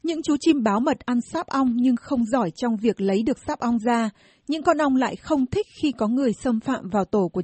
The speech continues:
chúng. Những nghiên cứu trước đây với các tộc người châu Phi khác cho thấy rằng loài chim báo mật tìm kiếm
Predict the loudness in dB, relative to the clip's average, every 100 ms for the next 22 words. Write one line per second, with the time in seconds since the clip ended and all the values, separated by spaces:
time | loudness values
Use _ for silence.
0 | 0 0 0 -4 _ -20 -20 _ -4 0
1 | 0 2 2 2 0 2 4 4 2 0
2 | 0 -2 -4 -2 0 0 0 0 -2 0
3 | -4 -4 -8 -6 -2 0 0 -2 -2 -4
4 | -4 -4 -2 -4 -4 -2 0 0 0 0
5 | -2 0 -2 0 0 -2